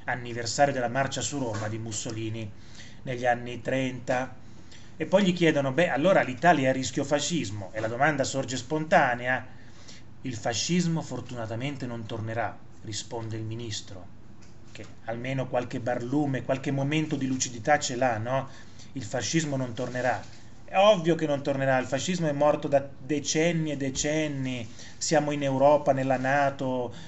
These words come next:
nella democrazia, ma quale fascismo torna? Non tornerà mai, questo è ovvio. E poi dice,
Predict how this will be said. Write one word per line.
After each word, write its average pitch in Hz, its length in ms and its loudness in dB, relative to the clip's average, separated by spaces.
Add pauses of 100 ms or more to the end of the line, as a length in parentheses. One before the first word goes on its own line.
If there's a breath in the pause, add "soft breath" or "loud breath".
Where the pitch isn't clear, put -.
(160 loud breath)
nella 139 180 4
democrazia, 135 840 2
ma 123 140 -2
quale 156 260 2
fascismo 131 640 -2
torna? 120 400 -4
Non 117 200 -8
tornerà 120 340 -2
mai, 123 380 0
questo 135 280 -6
è 123 100 0
ovvio. 117 600 4 (920 loud breath)
E 156 100 -2
poi 190 200 10
dice, 160 520 4